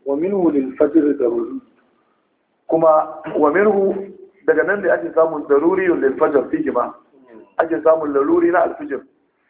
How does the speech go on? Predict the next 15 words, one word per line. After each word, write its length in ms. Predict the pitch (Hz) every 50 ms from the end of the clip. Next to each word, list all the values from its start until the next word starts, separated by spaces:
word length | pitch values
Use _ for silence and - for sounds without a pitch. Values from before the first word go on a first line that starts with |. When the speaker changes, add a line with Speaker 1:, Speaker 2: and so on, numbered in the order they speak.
| _ _ _
Speaker 2:
laluri 580 | 127 131 135 135 139 160 180 180 190 185 190 185
na 100 | 180 185 180 -
sallar 320 | 185 175 170 160 151 139
asuba. 240 | - 131 120 147 131 - - - _ _ _ _
Speaker 1:
Mm. 240 | _ _ _ 113 107 _ _ _ _ _ _ _ _ _ _ _ _ 135
Speaker 2:
An 80 | 139 143
gane 220 | 160 156 139 131
ku? 240 | 135 170 - - - _ _ _ _ _ _ _ _ _ _ _ _ _ _
Speaker 1:
والصبح 540 | 131 139 135 - - 214 202 214 214 196 175
من 220 | 160 151 147 147
فجر 340 | 143 - 175 165 170 180 170 165 165 147 - -
إلى 140 | 127 127 143
اضطراب. 520 | 143 - - - 117 117 120 120 123 120 - - - - - - - - - _ - - 349 -
إلى 180 | 339 370 - -
اضطراب. 840 | - - _ - - - 139 139 143 151 151 147 139 123 123 120